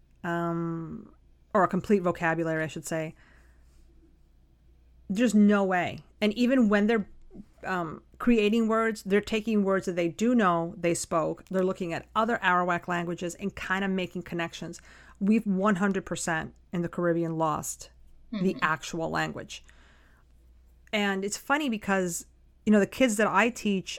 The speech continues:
Speaker 1: a lot of times, you know, there's a term they use, no sabo, right, for the kids that don't know how to speak Spanish. And it's a way for them to make those kids feel bad because they've
Speaker 2: Mm-hmm.
Speaker 1: lost their culture.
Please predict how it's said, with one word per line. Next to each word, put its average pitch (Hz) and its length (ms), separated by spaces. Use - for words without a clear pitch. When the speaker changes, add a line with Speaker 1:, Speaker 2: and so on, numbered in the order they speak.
Speaker 1:
a 196 60
lot 190 220
of 190 60
times, 180 420
you 220 80
know, 185 180
there's 208 220
a 202 40
term 214 340
they 190 100
use, 170 340
no 175 220
sabo, 170 540
right, 170 200
for - 140
the 175 80
kids 180 300
that 170 180
don't 170 180
know 160 100
how 170 100
to - 80
speak - 240
Spanish. - 580
And 190 100
it's 180 140
a 202 60
way 185 180
for 185 220
them 170 260
to 180 140
make 170 240
those 170 400
kids 170 280
feel 180 280
bad 160 300
because 165 320
they've 170 180
Speaker 2:
Mm-hmm. 165 260
Speaker 1:
lost 156 380
their 170 120
culture. 190 560